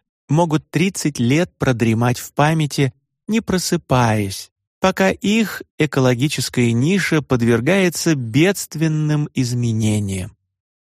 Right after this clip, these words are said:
Вскоре после обнаружения тайного хода он чуть не умер от воспаления лёгких.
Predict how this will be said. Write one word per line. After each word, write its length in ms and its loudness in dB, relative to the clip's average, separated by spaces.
Вскоре 480 2
после 400 2
обнаружения 840 2
тайного 640 2
хода 580 2
он 220 0
чуть 320 -4
не 140 0
умер 420 0
от 240 -4
воспаления 680 0
лёгких. 640 -4